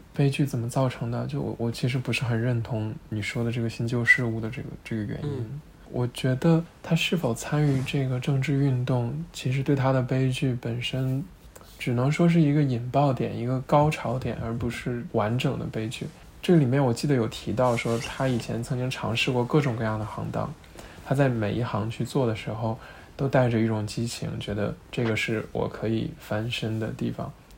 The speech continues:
Speaker 1: 可以改变我自己人生走向的地方，但其实没有一件最后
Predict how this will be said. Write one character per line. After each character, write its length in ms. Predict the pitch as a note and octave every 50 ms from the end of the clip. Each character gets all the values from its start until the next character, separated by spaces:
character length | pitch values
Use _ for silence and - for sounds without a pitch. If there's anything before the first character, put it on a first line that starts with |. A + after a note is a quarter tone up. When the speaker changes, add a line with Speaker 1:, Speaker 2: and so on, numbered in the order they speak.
| - - - -
Speaker 1:
可 140 | - A#2
以 80 | A2 A2+
改 160 | - - G#2+
变 180 | A2+ A2+ A2 A2
我 80 | G#2+
自 140 | G#2+ - A2
己 80 | A2 G#2+
人 200 | G#2+ G#2+ G#2 G#2+
生 200 | - B2 A2+ A#2
走 160 | - A#2 -
向 180 | - A#2 A2+ A2
的 60 | A2+
地 140 | A#2 A#2 A2+
方， 180 | - - - - - - - - - - -
但 140 | - A#2+ A2+
其 160 | - - A#2+
实 80 | A#2+
没 120 | A#2 A2+ A#2
有 100 | A#2 A2+
一 100 | G#2 -
件 240 | - A#2 A2+ G#2+ - - - - -
最 140 | - - -
后 260 | A2 A2+ A2+ A2+